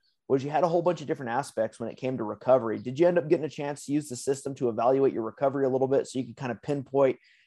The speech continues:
"This is what I'm gonna do"? And now that you're going into a pro atmosphere, you know, you got buses, hotel rooms, you know, awful minor league spreads,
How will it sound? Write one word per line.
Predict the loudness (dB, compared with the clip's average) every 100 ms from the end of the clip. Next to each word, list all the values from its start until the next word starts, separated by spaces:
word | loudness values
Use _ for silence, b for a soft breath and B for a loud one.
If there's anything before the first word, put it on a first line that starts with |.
| _ -4
"This | -2 0
is | 2
what | 2
I'm | 4 0
gonna | -4
do"? | -4 -2
And | 0
now | 2
that | 2
you're | 2
going | 0 0
into | 0 -2
a |
pro | 2 6 6
atmosphere, | 4 -2 -8 -8 -6
you | -4
know, |
you | -4 -4
got | -4 0
buses, | 2 4 2 0 0 -10 _ _ _ _ _ _ _ _ -2
hotel | 0 4 6 6
rooms, | 6 2 0 -2 -10 -16 _ _ _
you | -8
know, | -6 0
awful | 2 2 2
minor | 2 2 2
league | -2 -4
spreads, | -2 6 6 6 2